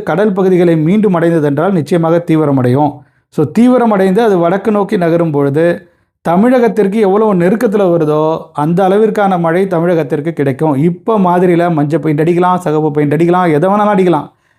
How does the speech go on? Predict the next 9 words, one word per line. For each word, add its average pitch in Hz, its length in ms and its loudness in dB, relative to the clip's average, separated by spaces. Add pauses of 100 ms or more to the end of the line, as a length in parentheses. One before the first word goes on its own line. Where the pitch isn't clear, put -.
(260)
ஆனா 170 220 2
அந்த 175 200 0
அளவிற்கு 202 320 0
மழை 180 240 0
பெய்ய 175 280 0
வேண்டும் 175 300 -2
என்கிற 165 240 -2
அவசியம்லாம் 160 560 -2
கிடையாது. 147 320 0